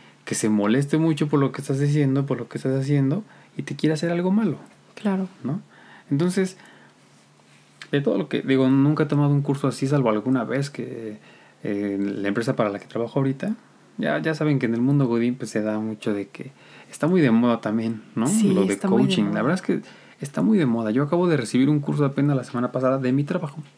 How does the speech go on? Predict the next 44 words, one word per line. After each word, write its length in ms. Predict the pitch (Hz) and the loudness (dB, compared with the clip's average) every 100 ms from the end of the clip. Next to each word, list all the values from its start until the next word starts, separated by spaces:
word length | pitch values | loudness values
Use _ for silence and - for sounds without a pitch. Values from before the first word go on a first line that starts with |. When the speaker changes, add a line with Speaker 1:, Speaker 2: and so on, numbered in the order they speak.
| - - - - - - | -16 -16 -20 -20 -20 -20
Speaker 1:
eh, 240 | - - 247 | -18 -16 -6
donde 360 | 170 123 120 | 0 2 2
te... 400 | 120 120 117 117 | 0 0 2 0
Eh, 40 | 113 - - - - - - - - - - | -2 -8 -16 -20 -20 -20 -20 -20 -20 -18 -10
es 260 | 151 175 | -6 -4
como 180 | 185 196 | 0 4
más 180 | 135 139 | 4 4
enfocado 580 | 143 - - 113 117 110 | 0 -2 -4 -2 0 -2
a 120 | 104 | -4
líderes 400 | 104 113 117 104 | -2 0 0 -2
de 60 | 104 | -6
equipos 560 | - 127 127 123 117 | -6 -4 -4 -6 -6
y 60 | 110 | -2
líderes 340 | 110 110 110 | 0 2 0
de 60 | 110 | -2
proyectos, 580 | 110 113 127 - - - | -6 -8 -8 -12 -18 -16
así 240 | 143 131 | -6 -4
de 160 | 127 131 | -4 0
cómo 220 | - 135 | 4 4
lidiar 300 | 123 113 113 | 4 4 0
con 180 | 127 110 | -2 -4
la... 180 | 107 120 | -4 -2
Bueno, 200 | 127 127 | -2 -4
c-, 140 | - - | -10 -6
cómo, 280 | - - - - - - - - _ - | -4 -4 -8 -20 -20 -20 -20 -20 _ 0
cómo 220 | 202 214 | 0 2
concientizar 840 | 123 113 - 120 117 113 110 139 | 0 -2 -2 -2 -2 -4 -2 0
a, 200 | 160 - | 0 -2
a 80 | - | -6
tus 120 | - | -4
equipos 560 | 107 - - 262 262 - _ - - - | -4 -4 -4 -4 -6 -12 _ -20 -20 -8
de 120 | - 113 | -4 -2
que 100 | - | 0
tienen 280 | 139 143 139 | 2 2 2
que 280 | 117 107 | -2 -2
hacer 240 | 104 104 120 | -4 -4 -2
algún 260 | 120 123 | 0 0
proyecto 400 | 127 110 110 - | 0 -2 -4 -4
nuevo 320 | 110 160 196 165 | -2 0 0 0
o 80 | |
algún 220 | 110 107 107 | -2 -4 -6
cambio 260 | 104 104 | -8 -8
nuevo. 280 | 98 98 101 | -8 -8 0
Bueno, 220 | 131 151 | 2 2